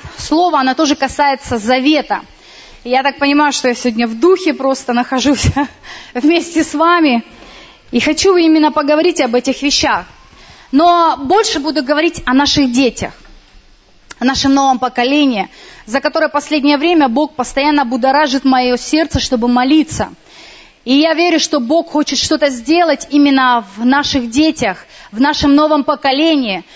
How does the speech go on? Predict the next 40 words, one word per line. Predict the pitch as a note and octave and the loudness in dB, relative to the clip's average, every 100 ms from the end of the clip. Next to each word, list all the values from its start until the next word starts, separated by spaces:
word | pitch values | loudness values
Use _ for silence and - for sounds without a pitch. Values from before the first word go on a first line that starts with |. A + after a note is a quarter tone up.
| - - | -12 -4
намного | C4+ D#4 F4 D#4 | 0 2 2 0
больше | C#4+ F#4+ D4+ | 0 -2 -2
того, | D4+ D4 | -2 -2
что | D#4 D#4 | -2 0
мы | D4 D4+ | 2 2
здесь | A#3 C#4 | 0 -4
сегодня | - B3 B3 A#3+ | -2 -2 0 0
делаем. | G#3+ A3+ F#3+ - - _ - - | 0 -2 -4 -10 -20 _ -20 -8
Потому | C4 D#4+ F4 | -4 0 0
что | F4 | 2
наши | E4 E4 F4 | 0 0 0
дети — | C#4 F#4+ F#4 C#4+ | 0 0 0 0
это | C4+ D4 | 0 0
намного | C#4+ C#4+ D#4+ C#4+ | 2 4 2 0
больше | B3+ A#3 E4+ - | -2 0 0 2
и | C#4+ | 0
сильнее | - D4 C#4+ D4+ D#4+ | 0 2 4 4 4
люди | C#4 C#4+ E4+ C4+ | 4 4 4 0
духа, | A3 G#3 F4+ F4 G#3+ F#3 - - | 0 2 2 2 -4 -4 -12 -8
которые | - - E4 | -6 -2 0
могут | D#4 E4 C#4+ D4 | 2 2 2 0
изменить | C#4+ B3+ D#4 E4 D#4+ | 0 2 2 2 2
намного | D4+ D#4 D#4 E4 | 2 2 4 0
больше | B3+ F4 F4 - | 2 0 0 -2
того, | D#4 D#4+ | -2 0
что | C4 D#4 | 0 2
мы | C#4+ D#4+ | 4 4
сегодня | D#4 B3+ A#3+ A3+ | 0 -2 -2 -2
делаем. | A3 A3+ G3+ - - - | 0 0 0 -4 -16 -4
Нам | C#4 D4+ | -2 0
кажется, | D#4+ C#4 - D4 | -2 -4 -2 2
мы | D#4 | 2
сегодня | D#4+ D#4+ E4 D4 | 2 2 2 0
делаем, | C#4 F4 D#4+ B3 | 0 2 2 0
но | C4 | 0
наши | D#4+ - | 0 0
дети | D4+ E4 C#4+ | -2 0 2
намного | C#4 C#4 C#4 B3+ | 4 4 2 0
больше | A#3+ C#4 - | 0 -2 -2
сделают. | A3+ G3+ A3 F#3+ F3 | -4 -2 -2 -2 -6